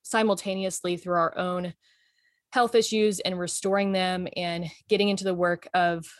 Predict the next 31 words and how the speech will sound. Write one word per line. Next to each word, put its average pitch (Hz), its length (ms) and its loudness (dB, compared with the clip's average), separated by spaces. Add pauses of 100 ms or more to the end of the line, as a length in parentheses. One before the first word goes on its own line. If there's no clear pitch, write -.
(260)
this 196 160 -4
man 175 180 0
named 175 200 -2
Doctor 170 280 0
Ray 165 140 -2
Peat. 214 500 0
And 175 220 -4
he 220 520 0 (680)
has 208 160 2
just 185 160 -2
revolutionized 190 1040 2 (380)
our 190 180 2
understanding 185 480 -4
of, 165 140 -4
like, 160 180 0
what 170 320 -2
the - 60 -6
metabolism 170 600 -2
is. 185 400 -2
So 190 420 2 (180)
when 202 120 -4
I 202 100 2
say 262 220 2
the 359 100 2
word 294 120 4
metabolism, 220 840 -2 (840)
I'm 220 120 -4
describing 208 760 0 (640)
the 214 80 -4
function 240 640 0 (120)
of 190 440 0